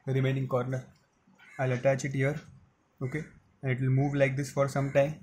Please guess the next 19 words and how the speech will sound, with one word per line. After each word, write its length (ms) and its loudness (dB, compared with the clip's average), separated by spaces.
Once 200 0
I 100 4
attach 280 2
it, 80 -4
then 120 2
it 100 0
will 100 -4
settle. 300 0
Okay, 200 -4
once 260 0
it 100 -4
settles, 420 -2
I'll, 140 -2
with 180 0
this 180 -2
reference, 520 -4
I'll 160 0
draw 220 -2
a 180 -6